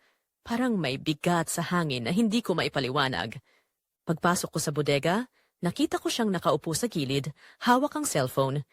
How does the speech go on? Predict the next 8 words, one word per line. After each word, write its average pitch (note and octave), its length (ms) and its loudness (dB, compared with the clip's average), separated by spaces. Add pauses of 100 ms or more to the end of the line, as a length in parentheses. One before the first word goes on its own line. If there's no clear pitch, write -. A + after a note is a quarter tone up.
(280)
pero F#3+ 160 2
hindi G#3 320 2
pumipindot B3 560 2
ng D3+ 80 2
kahit E3 240 0
ano. D3+ 400 0 (400)
Parang F#4 240 0
tulala. D3 400 4